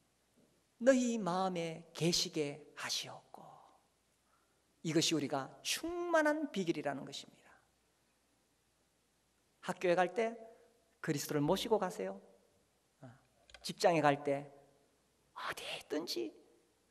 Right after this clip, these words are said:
그리스도를 모시고 가는 겁니다. 그래서 계속 그리스도와 교제하고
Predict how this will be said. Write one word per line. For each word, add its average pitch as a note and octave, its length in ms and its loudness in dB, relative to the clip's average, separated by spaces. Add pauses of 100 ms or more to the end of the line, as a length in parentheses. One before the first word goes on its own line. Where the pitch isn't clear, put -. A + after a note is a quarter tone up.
(120)
그리스도를 E4+ 520 4
모시고 A#3+ 360 6
가는 G3 180 0
겁니다. - 320 -12 (1300)
그래서 D3 680 -4
계속 - 580 -12
그리스도와 F#3 440 4
교제하고 C#3+ 640 -10